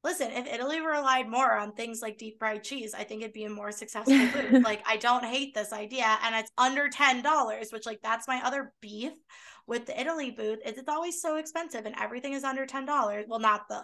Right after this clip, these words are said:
Speaker 1: alcohol, obviously, but all the food is. Um, ravioli, alfunghe, perle, tartufute.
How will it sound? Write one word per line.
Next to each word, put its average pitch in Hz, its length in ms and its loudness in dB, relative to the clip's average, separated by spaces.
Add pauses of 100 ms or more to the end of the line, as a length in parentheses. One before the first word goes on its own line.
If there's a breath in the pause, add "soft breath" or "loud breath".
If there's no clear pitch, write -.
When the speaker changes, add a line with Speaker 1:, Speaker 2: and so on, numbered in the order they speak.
Speaker 1:
alcohol, 202 480 -2
obviously, 202 400 -8
but 208 120 -12
all 220 140 0
the 214 100 -6 (120)
food 214 160 -2 (120)
is. 220 100 -10 (480 loud breath)
Um, 240 380 8 (1120)
ravioli, 247 560 2
alfunghe, 220 920 2
perle, 214 720 -2 (880)
tartufute. 220 520 -8